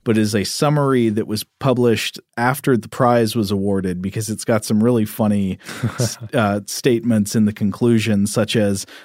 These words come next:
Speaker 1: "Let us also remember that people who use cars to make love as well, which is clearly better than eventually using them to get, get us killed." <laughs>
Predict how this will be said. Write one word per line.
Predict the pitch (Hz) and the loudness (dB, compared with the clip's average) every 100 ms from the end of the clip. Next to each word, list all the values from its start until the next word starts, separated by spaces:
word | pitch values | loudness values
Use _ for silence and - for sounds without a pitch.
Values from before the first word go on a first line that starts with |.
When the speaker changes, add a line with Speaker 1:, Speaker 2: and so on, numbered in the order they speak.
| - | 0
Speaker 1:
"Let | 139 | 2
us | 214 214 | 4 2
also | 214 214 190 | -2 0 2
remember | 123 113 110 101 | 4 4 4 2
that | 98 104 | 0 -2
people | - 170 170 135 | -2 0 2 2
who | 127 - | 0 -4
use | 123 147 143 | 0 0 0
cars | - 151 151 139 | 0 2 4 2
to | - | 2
make | 127 135 135 | 4 4 2
love | 135 147 117 | 2 4 2
as | 98 | 0
well, | 110 135 92 | 2 2 2
which | 92 107 | 0 0
is | 135 120 | 0 0
clearly | - 175 214 147 | 2 4 4 4
better | 127 143 117 | 4 4 4
than | 107 | 2
eventually | 107 110 120 - 117 | 2 4 2 2 2
using | 110 113 117 113 | 4 2 2 2
them | 107 104 | 2 2
to | 107 | 0
get, | 110 - - 131 | -2 -2 -4 0
get | 120 | 4
us | 120 - | 4 0
killed." | 175 151 117 98 131 | 2 4 4 2 0
<laughs> | 160 | -2